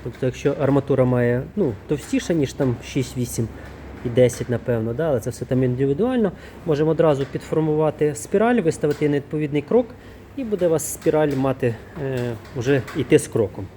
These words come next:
Тому що якщо це робити на маленькому діа-, на тонку-, на тонкій арматурі, це,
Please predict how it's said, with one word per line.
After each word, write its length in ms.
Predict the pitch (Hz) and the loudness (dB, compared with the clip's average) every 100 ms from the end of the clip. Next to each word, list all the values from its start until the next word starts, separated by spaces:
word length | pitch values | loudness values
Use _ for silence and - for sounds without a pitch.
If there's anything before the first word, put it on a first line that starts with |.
| - - | -20 -12
Тому 100 | 135 | -8
що 120 | 123 127 | -2 -2
якщо 200 | - 127 | 0 0
це 180 | 156 | 2
робити 340 | 127 127 127 131 | 2 4 2 2
на 80 | 135 | 2
маленькому 420 | 180 202 190 139 | 4 2 2 2
діа-, 200 | 135 131 | 2 4
на 140 | 151 | 4
тонку-, 300 | 151 202 190 | 6 4 4
на 300 | 147 156 156 | 0 2 2
тонкій 300 | 160 202 180 | 4 4 4
арматурі, 380 | 147 135 123 117 | 2 2 0 -2
це, 200 | - 143 | 2 0